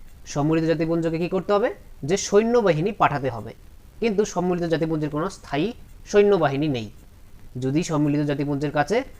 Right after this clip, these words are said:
যে মেম্বার কান্ট্রিরা আছে, তারা যদি নিজ ইচ্ছায় সৈন্যবাহিনী প্রেরণ করে, তাহলেই সৈন্যবাহিনী থাকবে, তাছাড়া জাতিপুঞ্জের কিন্তু কোনো সৈন্যবাহিনী নেই, অর্থাৎ এখানে নিরাপত্তা পরিষদের কোনো সৈন্যবাহিনী নেই।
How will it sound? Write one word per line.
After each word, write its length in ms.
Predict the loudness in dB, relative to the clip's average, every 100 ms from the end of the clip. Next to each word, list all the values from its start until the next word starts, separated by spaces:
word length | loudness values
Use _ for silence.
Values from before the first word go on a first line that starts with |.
| -20 -20 -18 -18 -14
যে 320 | -8 -2 0
মেম্বার 300 | 2 2 2
কান্ট্রিরা 440 | 2 0 4 6
আছে, 280 | 6 2 -8 -10 -20 -20 -4
তারা 220 | 0 2
যদি 160 | 2 2
নিজ 340 | 4 2 -2 -6
ইচ্ছায় 480 | -8 -6 -2 -2 -2 -12 -18 -8
সৈন্যবাহিনী 540 | -2 0 0 -2 -2
প্রেরণ 300 | -4 -4 -4
করে, 300 | 0 0 0 -2 -12 -10
তাহলেই 360 | -6 -2 -2 -2
সৈন্যবাহিনী 500 | -2 -4 -2 -2 -4
থাকবে, 340 | -4 -4 -6 -8 -14 -20 2
তাছাড়া 400 | 4 4 4 2 0 -8 -20 -20 -20 -20 -20 -18 -4
জাতিপুঞ্জের 500 | 0 0 0 0 -2
কিন্তু 220 | -4 -4
কোনো 220 | -4 -4 -6 -12 -20 -16
সৈন্যবাহিনী 640 | -4 0 0 0 -2 -2
নেই, 180 | -4 -6 -10 -14
অর্থাৎ 200 | -12 -8
এখানে 200 | -6 -2
নিরাপত্তা 420 | 0 0 -2 -4
পরিষদের 360 | -4 -6 -6 -6
কোনো 200 | -6 -8 -12 -20 -20 -20 -4
সৈন্যবাহিনী 480 | -2 -2 -4 -4 -4
নেই। 160 | -6